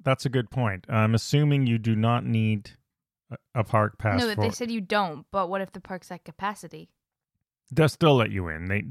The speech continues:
Speaker 1: you know, it's a ticketed event, so they
Speaker 2: Oh.
Speaker 1: have to.
Speaker 2: Yeah.
Speaker 1: All right, Disneyland After Hours, Vill-, or sorry, Disneyland After Dark Villains
Speaker 2: Sorry.
Speaker 1: Night.
Speaker 2: Very different.
Speaker 1: There's only two nights for this one.
Speaker 2: Hmm, very exclusive.
Speaker 1: I should say, sorry, for the Sweethearts Night, tickets are now on sale.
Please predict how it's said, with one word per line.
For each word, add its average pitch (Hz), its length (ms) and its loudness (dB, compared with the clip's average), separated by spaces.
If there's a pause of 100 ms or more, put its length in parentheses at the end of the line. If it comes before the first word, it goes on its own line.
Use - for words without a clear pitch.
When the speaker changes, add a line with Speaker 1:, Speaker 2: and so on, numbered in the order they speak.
(120)
Speaker 1:
you 120 120 -2
know, 85 140 -4
it's - 120 -10
a 101 60 -16
ticketed 87 420 -6
event, 80 320 -12
so 85 260 -14 (360)
they 117 80 0
Speaker 2:
Oh. 95 40 2
Speaker 1:
have 90 300 -4
to. 85 160 -14 (300)
Speaker 2:
Yeah. 220 140 -10 (280)
Speaker 1:
All 135 140 4
right, 101 240 0 (200)
Disneyland 131 540 4
After 117 320 4
Hours, 107 300 4
Vill-, 92 440 -2
or 117 80 4
sorry, 117 320 4
Disneyland 143 560 2
After 120 320 0
Dark 101 640 0 (240)
Villains 87 540 -10
Speaker 2:
Sorry. 85 240 -8
Speaker 1:
Night. 85 100 -16 (240)
Speaker 2:
Very 208 260 0
different. 170 380 -8 (460)
Speaker 1:
There's 120 140 0
only 226 200 2
two 247 180 0
nights 202 280 0
for 175 120 -4
this 110 280 -4
one. 87 260 -10 (380)
Speaker 2:
Hmm, 381 220 -8
very 175 200 -6
exclusive. 196 1000 -12
Speaker 1:
I 139 80 4
should 202 280 2
say, 160 240 0
sorry, 104 380 2
for 117 140 -2
the 104 100 0
Sweethearts 135 480 0
Night, 110 200 -2
tickets 127 380 0
are 123 240 4
now 98 280 0
on 87 200 -4
sale. 87 480 -8